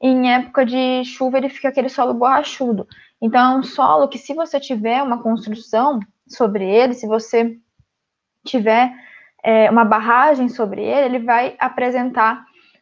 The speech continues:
certas instabilidades, porque conforme va-, eu vario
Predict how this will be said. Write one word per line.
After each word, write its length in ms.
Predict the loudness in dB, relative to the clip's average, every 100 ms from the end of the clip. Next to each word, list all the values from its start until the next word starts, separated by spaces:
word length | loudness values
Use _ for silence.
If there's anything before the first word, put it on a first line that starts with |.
| _
certas 540 | _ 2 2 2 0
instabilidades, 840 | -2 -2 -4 -4 -4 2 2 2 0
porque 300 | -6 -2 0
conforme 600 | 0 0 0 -2 0 -2
va-, 280 | 0 0 0
eu 200 | -2 -2
vario 640 | 0 0 -2 -4 -6